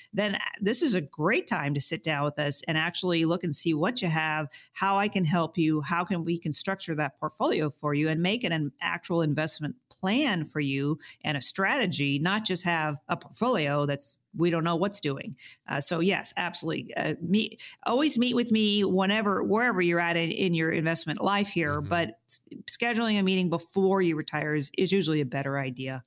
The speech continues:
Speaker 2: Yeah, that financial red zone, uh, five to even ten years before retirement, a great time to, to, to transition into that retirement mode, as Kelly talks about on this show. Eight hundred,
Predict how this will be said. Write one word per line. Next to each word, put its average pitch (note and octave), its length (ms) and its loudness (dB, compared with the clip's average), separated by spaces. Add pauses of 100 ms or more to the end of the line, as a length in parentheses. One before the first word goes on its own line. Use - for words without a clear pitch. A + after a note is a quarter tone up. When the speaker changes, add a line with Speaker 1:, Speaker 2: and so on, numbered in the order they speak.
(160)
Speaker 2:
Yeah, F#2+ 340 -4
that F#2+ 200 -4
financial G2+ 580 0
red F#2+ 260 2
zone, F#2 440 2
uh, E2+ 160 0
five G2 480 0
to F2+ 80 0
even G2+ 280 2
ten B2+ 340 2
years F2 320 2
before G2+ 420 0
retirement, G2 560 2
a - 20 -4
great G#2+ 240 0
time G#2+ 220 0
to, F2 80 0
to, D#2+ 600 -2
to G#2+ 180 0
transition A2+ 640 0
into F2 260 0
that F#2+ 200 2
retirement G#2 640 0
mode, G2+ 440 0
as F#2+ 140 -4 (300)
Kelly A#2 300 2
talks A2+ 340 0
about F#2+ 240 0
on F#2 140 2
this F2+ 160 0
show. A2 460 0
Eight D3+ 180 0
hundred, G#2 340 0